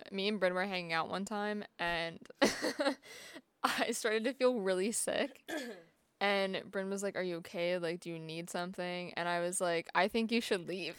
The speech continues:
Speaker 1: <laughs>
Speaker 2: And I literally said, I was like, "Received,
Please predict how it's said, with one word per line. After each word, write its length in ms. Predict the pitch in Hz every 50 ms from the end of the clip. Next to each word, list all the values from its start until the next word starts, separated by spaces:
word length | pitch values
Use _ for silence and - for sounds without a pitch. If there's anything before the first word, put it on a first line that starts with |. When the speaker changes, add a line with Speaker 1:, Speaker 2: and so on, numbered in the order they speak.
| - - -
Speaker 1:
<laughs> 40 | 679 - - - - - - - - - - - _ _ - - - - - - - - - -
Speaker 2:
And 120 | 440 339
I 100 | 302 277
literally 260 | 269 294 339 339 330
said, 200 | 277 - 262 240
I 20 | 233
was 140 | 220 208 214
like, 140 | 208 190 - _ _ _ _ _ _ _ _ _ _ _ _ _ _ - - _ _ _
"Received, 960 | - 214 226 240 196 - - - 240 220 180 165 170 190 196 208 - - -